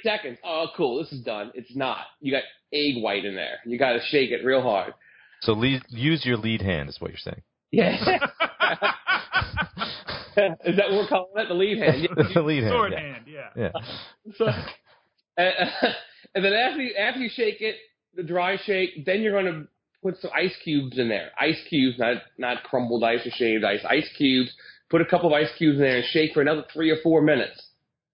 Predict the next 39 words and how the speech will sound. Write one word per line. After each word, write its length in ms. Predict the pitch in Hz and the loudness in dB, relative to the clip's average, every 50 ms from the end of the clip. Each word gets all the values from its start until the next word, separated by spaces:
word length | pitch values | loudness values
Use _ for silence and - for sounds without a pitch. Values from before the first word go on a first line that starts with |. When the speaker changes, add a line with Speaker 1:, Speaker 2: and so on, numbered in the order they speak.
| _ _ _ _ _ _ _ _ _ _ _ _ _ _ _ - | _ _ _ _ _ _ _ _ _ _ _ _ _ _ _ 0
Speaker 1:
Okay? 280 | - 151 147 143 147 143 - - - - _ _ | 2 4 4 4 2 0 -6 -14 -20 -20 _ _
It, 140 | 156 143 - - _ _ - - - 143 - - | -8 -8 -8 -10 _ _ -6 -2 -2 -2 0 2
it, 140 | 104 143 151 | 2 4 6
your, 180 | 143 143 143 - - | 6 6 4 4 4
your 140 | 143 143 | 2 4
arm's 300 | - 175 208 220 233 196 | 6 4 4 4 2 2
gonna 160 | 196 220 208 208 | 2 2 4 4
get 140 | 196 175 | 2 0
sore 360 | - - 202 196 185 185 180 - | 2 2 4 4 4 4 2 2
and 100 | - 147 147 | 2 0 0
your 80 | 143 | 0
hand 320 | 139 - 175 175 170 185 185 | -2 -2 -2 0 0 2 0
is 100 | 170 156 | 0 2
going 200 | 156 160 156 147 | 2 2 2 2
to 60 | 139 | 0
start 200 | 127 - 156 143 | -2 -2 -4 -4
to 60 | - - - - | -4 -8 -6 -2
freeze. 480 | 160 156 135 113 87 - - - - - - _ _ _ _ _ _ _ _ _ _ _ _ _ _ _ _ _ _ _ _ | 0 2 2 2 0 -4 -10 -16 -18 -20 -20 _ _ _ _ _ _ _ _ _ _ _ _ _ _ _ _ _ _ _ _
You 100 | - 139 | -2 0
know, 140 | 127 120 117 - | 0 0 -2 0
so 80 | - 135 | 0 -2
it's 160 | 135 131 - | -2 0 4
real 140 | 160 175 160 - | 4 4 4 4
pl-, 160 | - 180 165 - - - 240 - - - | 4 2 2 2 -2 -8 -10 -6 -6 -6
<laughs> 300 | - - _ _ _ _ | -6 -6 _ _ _ _
it's 100 | 208 - | -6 -2
a 40 | 160 | 2
real 200 | 165 185 180 170 | 4 4 4 6
workout. 420 | 175 160 151 156 - 120 107 104 - _ _ - 214 - - - - - - - - - - - _ _ - _ _ _ - - - | 4 4 2 2 0 -2 -2 -2 -8 _ _ -12 -12 -12 -10 -8 -8 -8 -8 -10 -12 -16 -20 -20 _ _ -20 _ _ _ -20 0 4
When, 240 | 196 240 233 - - - - - _ _ _ _ _ | 4 4 4 2 -2 -8 -16 -20 _ _ _ _ _
when 140 | 214 233 262 | 2 4 4
you're 120 | 262 247 | 4 0
finished 440 | - - 330 339 339 311 277 254 214 | 0 0 -2 0 2 0 0 0 0
this, 260 | 233 196 165 151 147 - - - _ _ _ _ _ _ _ | -2 -2 -2 -2 -6 -10 -16 -20 _ _ _ _ _ _ _
then 120 | - 226 262 | -2 -2 0
you're 180 | 277 285 277 | 2 2 2
gonna 140 | 262 240 202 - - | 2 2 -2 -4 -8
pour 240 | - 277 262 262 262 | -6 -4 -2 -2 -2
these, 400 | 247 240 233 226 220 214 196 | -2 -2 -4 -4 -4 -6 -8